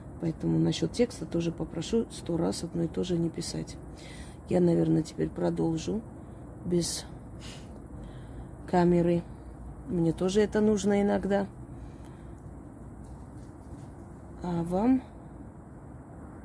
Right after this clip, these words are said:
я думаю, что всё объяснила. А когда будет текст, вы сами проведёте. А результат не заставить ждать, потому что арабская магия, она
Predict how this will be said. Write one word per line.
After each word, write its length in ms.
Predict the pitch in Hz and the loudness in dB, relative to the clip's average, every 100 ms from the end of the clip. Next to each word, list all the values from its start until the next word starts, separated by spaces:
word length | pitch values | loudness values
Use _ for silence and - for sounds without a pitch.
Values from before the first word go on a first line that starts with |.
| - - - - - - - - - - - - | -14 -14 -14 -14 -14 -14 -14 -14 -14 -14 -8 4
я 160 | 175 | 4
думаю, 280 | 165 180 170 | 6 6 4
что 180 | 156 165 | 2 -4
всё 220 | 160 170 | -2 0
объяснила. 600 | 165 165 - 214 254 254 240 - - - - - - - - - | 0 0 2 4 6 4 0 -10 -14 -14 -16 -14 -14 -14 -14 -8
А 100 | 175 | -6
когда 280 | 165 165 165 | -4 0 2
будет 320 | 170 165 165 | 2 0 0
текст, 320 | - - - | 0 -2 0
вы 280 | 160 165 202 - | -2 0 0 -4
сами 400 | - - 160 180 208 | -10 -6 -4 -4 -4
проведёте. 560 | 185 180 160 156 147 160 | -4 -2 -2 -4 -4 -4
А 80 | 165 | -2
результат 460 | 170 185 196 269 - - - - - - - - | -2 -2 2 0 0 -14 -14 -14 -14 -14 -14 -8
не 60 | 180 | -4
заставить 480 | 180 165 190 170 165 | -2 0 2 0 0
ждать, 240 | 165 240 | 0 0
потому 360 | - - 165 165 | -2 -4 -2 -2
что 260 | - 170 | -2 -2
арабская 440 | 170 170 - - 175 | -2 -2 -4 -2 0
магия, 400 | 202 254 190 165 | 2 2 0 0
она 240 | 180 214 | -2 -4